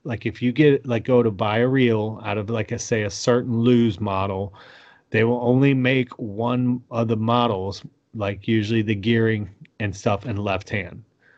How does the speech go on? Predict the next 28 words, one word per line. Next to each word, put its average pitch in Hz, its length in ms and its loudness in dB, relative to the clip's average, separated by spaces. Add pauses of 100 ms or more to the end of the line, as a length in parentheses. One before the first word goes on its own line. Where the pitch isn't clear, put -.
(360)
And 110 100 -4
the 107 240 2
other, 113 360 4
like, 113 280 0
three 135 400 2
or, 107 180 -4
uh, 101 380 -6
or 107 160 -4
the 104 180 0
other 101 160 -4
three 139 380 2
models, 101 560 -2
whether 104 180 0
it's, 98 140 -6
like, 113 140 -2
a 107 40 0
six - 380 -4
eight 117 160 0
to 117 80 0
one, 104 320 0
a 95 40 -8
seven 107 300 -2
five 107 320 0
to 107 80 -4
one, 104 400 -4
and 104 200 -8
a 95 100 -6
whatever, 101 560 -2